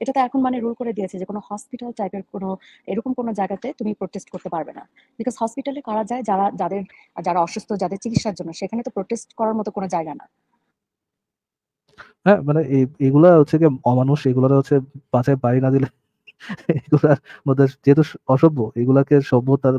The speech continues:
Speaker 2: সভ্য উপায়ে ডিল করা, আহ, ডিল করা থেকে দুইটা বাড়ি দেওয়ার পর তারা মানে ঠিক হয়, এর আগ পর্যন্ত তারা ঠিক হয় না।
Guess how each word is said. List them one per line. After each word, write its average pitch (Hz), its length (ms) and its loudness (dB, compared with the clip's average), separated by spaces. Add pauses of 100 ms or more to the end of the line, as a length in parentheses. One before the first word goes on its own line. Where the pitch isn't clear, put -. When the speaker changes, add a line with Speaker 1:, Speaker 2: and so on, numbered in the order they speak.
(140)
Speaker 2:
সভ্য 127 260 0
উপায়ে 135 240 2
ডিল 127 140 2
করা, 120 340 0 (440)
আহ, 117 220 -6
ডিল 127 180 -2
করা 135 140 4
থেকে 151 180 4
দুইটা 131 220 4
বাড়ি 123 240 0
দেওয়ার 131 180 4
পর 131 180 2
তারা 117 320 -2 (160)
মানে 110 280 -16 (200)
ঠিক 117 180 -6
হয়, 104 180 -10
এর 117 120 -4
আগ 117 140 -4
পর্যন্ত 120 220 -6
তারা 117 160 -4
ঠিক 117 200 -8
হয় 101 60 -8
না। - 160 -20